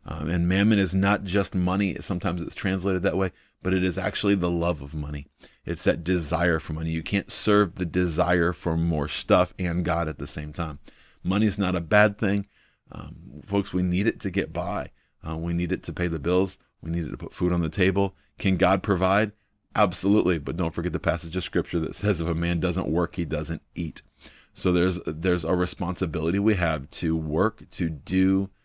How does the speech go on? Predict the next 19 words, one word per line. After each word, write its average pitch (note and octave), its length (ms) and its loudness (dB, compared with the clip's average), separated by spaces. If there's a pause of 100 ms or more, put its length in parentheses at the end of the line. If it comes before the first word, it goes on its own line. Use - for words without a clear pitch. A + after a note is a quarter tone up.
(380)
um, D#2+ 340 -16 (480)
to, F#2 180 -2 (160)
to G#2 140 2
tend A#2 340 0
to A2+ 80 4
the, F2+ 140 2 (220)
tend A2 260 0
to A#2+ 80 0
the G#2 140 2
things F#2 260 0
of D#2+ 140 -4
this D#2+ 240 -4
life. D#2 380 -4 (460)
Um, D2 300 -10
if - 140 -8
you've F2 160 -2
got F2 180 2
a F2 40 2
family, G#2+ 540 0